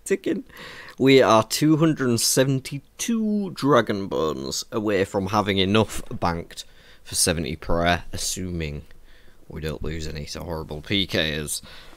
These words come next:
So, probably gonna need about three hundred, maybe even more than that, to actually feel safe, but we'll see how we get on today. It's gonna be a full day there, pretty much.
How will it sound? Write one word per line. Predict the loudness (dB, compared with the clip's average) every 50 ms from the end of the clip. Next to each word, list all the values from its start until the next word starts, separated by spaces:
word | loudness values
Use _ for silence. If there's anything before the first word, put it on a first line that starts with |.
| -16 _
So, | -12 -8 -4 -2 0 0 2 2 2 2 2 0 -2 -2
probably | 0 2 4 4 6 4 4 4 6 8 8 8 10 8 8 8 6
gonna | 4 2 2 2
need | 2 2 0 0
about | 0 0 0 0 0 -2 -4 -6 -12
three | -16 -12 -8 -6 -4 -2 -2 -2
hundred, | -2 -2 -4 -4 -4 -2 -2 -2 -4 -2
maybe | -2 -2 -2 0 0 0
even | 0 0 -2 -4 -4
more | -4 -4 -4 -2 -2 -2 -4
than | -4 -6 -4 -4
that, | -4 -4 -4 -4 -8 -12 -16 -18 -18 -14
to | -10 -6 -6
actually | -6 -4 -6 -8 -8 -8 -8 -8
feel | -6 -6 -6 -4
safe, | -2 0 2 4 6 4 4 2 0 -6 -6
but | -6 -6 -6 -4
we'll | -4 -4 -2
see | 0 0 2 4
how | 6 6 6 6
we | 4 4
get | 4
on | 2 2 2
today. | 0 0 4 6 8 8 6 4 -2 -10 -20 -20 -20 -20 -20 -20 -20 -20 -20 -20 -16 -10 -8
It's | -6 -6 -6 -4
gonna | -2 0 0 0
be | 2 0 0
a | 0
full | -2 -2 -4 -2 2
day | 4 4 4 4
there, | 4 4 4 4 4 2
pretty | 0 0 -2 -2 -2 -2
much. | -2 -2 -4 -4 -6 -10 -10 -10 -12